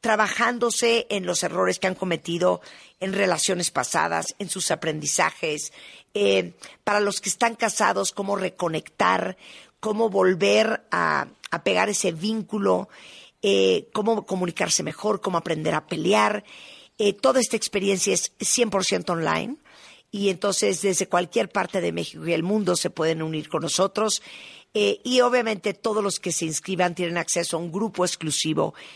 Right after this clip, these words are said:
que tenemos en Telegram. Eh, métanse a retos punto marta de baile punto com. Imagínense que si ustedes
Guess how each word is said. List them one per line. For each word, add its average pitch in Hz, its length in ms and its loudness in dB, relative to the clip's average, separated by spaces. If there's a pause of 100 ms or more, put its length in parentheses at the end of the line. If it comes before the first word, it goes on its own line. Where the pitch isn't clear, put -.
(120)
que 175 100 -8
tenemos 160 520 -2
en 170 180 -2
Telegram. 143 600 -2 (400)
Eh, 196 140 -2
métanse 240 480 0
a 185 40 4
retos 202 340 -2
punto 190 280 -2
marta 180 280 0
de 170 100 2
baile 170 260 2
punto - 420 -4
com. 262 380 2 (480)
Imagínense 220 720 -4
que 180 120 -8
si - 140 -6
ustedes 202 640 -2